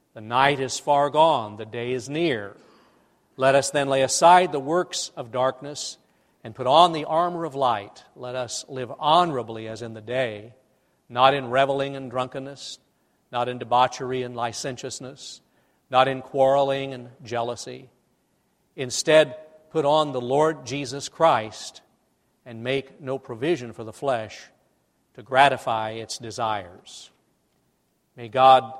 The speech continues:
add his blessing to the reading and hearing and the heeding of his holy word. You may be seated.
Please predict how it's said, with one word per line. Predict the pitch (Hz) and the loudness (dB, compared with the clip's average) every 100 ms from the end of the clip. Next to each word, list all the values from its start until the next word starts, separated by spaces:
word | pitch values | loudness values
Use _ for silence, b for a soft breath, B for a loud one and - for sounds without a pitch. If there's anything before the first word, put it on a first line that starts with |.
| - | -10
add | 123 113 | -10 -8
his | 120 107 | -10 -10
blessing | 107 127 143 - 127 | -6 -4 -4 -6 -12
to | 120 | -14
the | 110 | -14
reading | 110 139 147 131 | -10 -8 -8 -12
and | 107 | -14
hearing | 101 131 127 123 117 _ _ _ _ _ _ | -10 -8 -8 -10 -14 _ _ _ _ _ _
and | 143 120 | -14 -12
the | 110 | -12
heeding | 104 135 113 107 | -12 -12 -12 -14
of | 104 | -14
his | 107 | -14
holy | 117 113 107 | -12 -12 -12
word. | 107 101 | -14 -14
You | 117 | -8
may | 123 | -8
be | 120 | -8
seated. | 110 - 127 104 | -8 -8 -8 -12